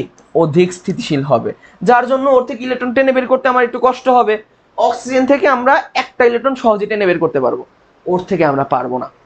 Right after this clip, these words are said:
কষ্ট হবে বেশি, আয়নীকরণ শক্তি লাগবে বেশি, ঠিক আছে? তার মানে কি ভাইয়া? তার মানে হচ্ছে যদিও অক্সিজেনের বাড়ার কথা ছিল থিওরি অনুযায়ী, but normally এখানে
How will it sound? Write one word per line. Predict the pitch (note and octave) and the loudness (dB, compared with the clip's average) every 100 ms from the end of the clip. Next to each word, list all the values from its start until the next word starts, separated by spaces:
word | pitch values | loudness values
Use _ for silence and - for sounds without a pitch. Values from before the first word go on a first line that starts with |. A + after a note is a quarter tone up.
| - | 0
কষ্ট | F#3+ - G3 | 0 -2 -2
হবে | E3+ E3 C#3 | 0 0 2
বেশি, | D3 - D3+ A2+ _ - | 0 2 -2 -2 _ -4
আয়নীকরণ | D#3+ F3+ F#3+ F#3+ F#3+ | -2 0 2 0 0
শক্তি | F3+ F#3 | 0 2
লাগবে | E3+ F3 D#3 C#3+ | 2 0 0 2
বেশি, | D3+ - D3 - _ _ _ _ _ | 2 0 -4 -6 _ _ _ _ _
ঠিক | A3+ C4 | -4 -2
আছে? | D4 - - - _ _ | 0 -2 -6 -14 _ _
তার | F#3 G3 | -2 0
মানে | A3 A#3 A#3 | 0 0 0
কি | A#3 | 2
ভাইয়া? | A#3 A#3 A3+ G#3+ G#3+ - _ _ | 4 4 4 4 0 -6 _ _
তার | F3+ F#3 | 0 2
মানে | G3+ A3 | 0 0
হচ্ছে | A3 - C4 - - _ _ _ _ B2+ | -2 2 2 2 -4 _ _ _ _ 0
যদিও | D#3 A#3+ D4 | 2 4 4
অক্সিজেনের | C4+ B3+ B3+ A#3+ F#3 | 2 -2 0 2 2
বাড়ার | G#3+ B3 | 2 0
কথা | B3 A#3 | -2 -2
ছিল | B3 A3+ - | 0 0 2
থিওরি | D#4 D4+ C4 | 4 4 4
অনুযায়ী, | G#3 D#3+ C3 A2+ _ _ | 2 0 -2 -4 _ _
but | D#3 D#3+ | -4 0
normally | D3+ D#3 F#3 A#3 | 2 2 2 2
এখানে | F3+ F3+ | 0 2